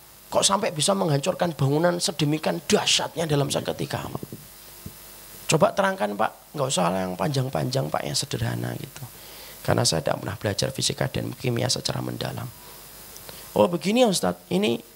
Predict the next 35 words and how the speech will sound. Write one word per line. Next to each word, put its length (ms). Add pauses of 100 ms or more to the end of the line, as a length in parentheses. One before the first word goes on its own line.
(460)
reaksi 420
ini 220
ketemu 320
ini, 160
berfusi 560
ini, 240
kemudian 320
menghasilkan 500
tekanan 380
ini, 320
begini, 400
begini." 400 (400)
Sambil 260
makan 300
rendang 320
saya 160
tuh 160 (240)
ngomong 320
apa, 480 (160)
Pak, 160
ini? 160
<laughs> 20 (3000)
Saya 100
bilang, 240
"Stop, 400
Pak." 160 (800)
Lima 240
menit 320
itu, 240
"Stop, 320
Pak. 140 (180)
Nggak 160
usah, 240
Pak, 160
lanjutin." 480